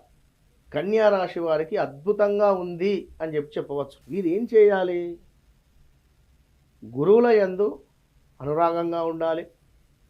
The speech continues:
ప్రతి గురువారము చక్కగా కూడా ఒక పదకొండు గురువారాలు ఏవైనా గురు సంబంధిత దానాలు చేసుకోవాలి. శనగలు కానీ, లేదా మ్యాంగో కానీ,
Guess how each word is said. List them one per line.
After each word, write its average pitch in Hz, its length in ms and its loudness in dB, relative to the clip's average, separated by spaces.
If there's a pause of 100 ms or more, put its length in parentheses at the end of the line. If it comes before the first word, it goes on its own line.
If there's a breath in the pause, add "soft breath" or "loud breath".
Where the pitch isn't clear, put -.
(1500)
ప్రతి 220 400 -2
గురువారము 202 760 4
చక్కగా 185 300 -2
కూడా 180 380 -2 (1500)
ఒక 180 240 -8
పదకొండు 196 420 0
గురువారాలు 175 960 0 (260)
ఏవైనా 202 600 2 (220)
గురు 175 120 -6
సంబంధిత 160 720 -6 (1300)
దానాలు 165 460 -2 (100)
చేసుకోవాలి. 170 640 -4
శనగలు 143 440 -6
కానీ, 131 380 -8
లేదా 139 380 -8 (520)
మ్యాంగో 135 480 -6
కానీ, 135 380 -8